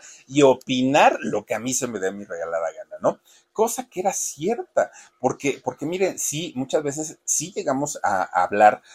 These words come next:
muchos de nosotros, sin conocimiento de causa, pero cuando una persona estuvo en, en el momento, creo yo que lo menos que puede hacer es levantar la voz, y Margarita lo hizo. Bueno,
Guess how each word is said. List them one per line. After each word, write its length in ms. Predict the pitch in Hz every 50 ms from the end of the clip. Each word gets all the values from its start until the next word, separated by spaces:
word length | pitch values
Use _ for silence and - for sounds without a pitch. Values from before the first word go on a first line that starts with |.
| - - -
muchos 240 | 107 110 - 143 127
de 80 | 123
nosotros, 480 | 107 101 - - 101 - - 127 131 -
sin 160 | - 113 104
conocimiento 600 | 104 98 98 98 - - - 101 98 104 104 123
de 140 | 113 101 -
causa, 420 | - 92 87 87 87 - 90 -
pero 200 | - 95 98 -
cuando 200 | - 110 110 117
una 160 | 139 165 165 -
persona 600 | - 120 117 - - 127 120 113 98 82 - _ _ - - _ _ _
estuvo 840 | - 107 110 104 - - - - - 202 226 247 233 202 147 110 104 -
en, 240 | 117 104 101 95 - -
en 160 | 101 95 95
el 80 | 92 92
momento, 560 | 95 95 101 104 104 104 101 - - - - _ _ _ _ _ _
creo 220 | - 131 147 156 160
yo 160 | 151 147 139
que 100 | - -
lo 120 | 135 127 117
menos 300 | 113 113 117 127 135 -
que 100 | - 98
puede 220 | - - 104 110
hacer 260 | 107 - - 113 101
es 100 | 107 107
levantar 500 | 107 104 98 92 90 90 - 95 95 92
la 140 | 92 92 95
voz, 320 | 87 85 87 87 - - _
y 100 | - 110
Margarita 640 | 101 104 101 95 98 98 104 104 101 - 139 143 - - - - - _
lo 180 | - 120 123 135
hizo. 320 | 165 - 320 - - - - _ _ _
Bueno, 180 | - - -